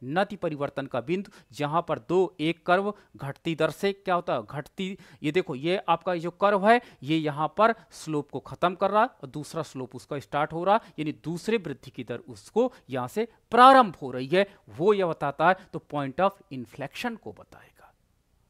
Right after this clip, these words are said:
ठीक है। तो ये थ्योरम है जो मैंने अभी आपके साथ डिस्कस किया। किसी बच्चे को अगर प्रॉब्लम हो तो पूछ ले, और कल मैं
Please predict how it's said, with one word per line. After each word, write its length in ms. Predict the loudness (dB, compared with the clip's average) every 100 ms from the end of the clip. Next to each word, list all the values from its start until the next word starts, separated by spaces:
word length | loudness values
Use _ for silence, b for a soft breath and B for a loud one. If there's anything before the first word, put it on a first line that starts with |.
| _ _ _ _ _ _ _ _ _ _ _ _ _ _ _ 0
ठीक 140 | 2
है। 80 | 2 -2 _
तो 60 | -8
ये 400 | -8 0 2 2 -2
थ्योरम 480 | -2 0 2 2 0 2
है 240 | 6 6 4 B -10
जो 140 | -6
मैंने 200 | -6 -4
अभी 200 | -6 -4
आपके 240 | -6 -6 -10
साथ 160 | -10 -8
डिस्कस 360 | -12 -4 -4 -2
किया। 260 | 2 2 2 B B -6
किसी 360 | -6 -2 -2
बच्चे 360 | -2 -4 -4 -6
को 120 | -4
अगर 160 | -4 -4
प्रॉब्लम 440 | -4 -4 -2 -4 -2
हो 200 | 0 0 B B
तो 80 | -4
पूछ 440 | -2 0 0 -2
ले, 200 | 0 0 0 B -8
और 200 | -6 4
कल 200 | 6 6
मैं 280 | 2 -4